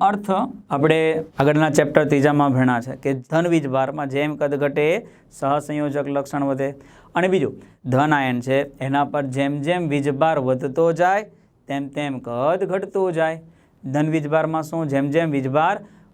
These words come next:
વધતો જાય, એમ કદ ઘટતો જાય. અને ઋણ વીજભારમાં જેમ જેમ વીજભાર વધતો જાય, એમ કદ વધતો જાય. તો સિમ્પલ એના આધારે આ લઈ લીધું છે કે ધન આયન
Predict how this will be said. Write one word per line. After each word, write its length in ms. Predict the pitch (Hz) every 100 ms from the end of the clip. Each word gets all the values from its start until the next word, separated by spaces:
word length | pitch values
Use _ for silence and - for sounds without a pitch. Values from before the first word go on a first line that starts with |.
| 127
વધતો 540 | 135 151 175 226 226
જાય, 320 | 175 156 127 - 131
એમ 100 | 123
કદ 300 | 131 139 147
ઘટતો 360 | 165 190 202 196
જાય. 320 | 160 160 156 131
અને 120 | 123
ઋણ 160 | 139 139
વીજભારમાં 480 | 131 139 147 147 139
જેમ 280 | 139 147 147
જેમ 200 | 160 143
વીજભાર 380 | 147 147 160
વધતો 540 | 131 135 135 156 208 214
જાય, 360 | 190 196 143 - - _
એમ 200 | 147 139 139
કદ 160 | 143
વધતો 340 | 143 143 143 143
જાય. 160 | 143
તો 140 | 143 127
સિમ્પલ 500 | 143 139 139 143 131
એના 220 | 135 135
આધારે 240 | 135 135
આ 100 | 135
લઈ 160 | 131 135 131
લીધું 180 | 131
છે 160 | 127 135 143 - - - _
કે 100 | 147
ધન 320 | 131 135 151
આયન 280 | 175 180 196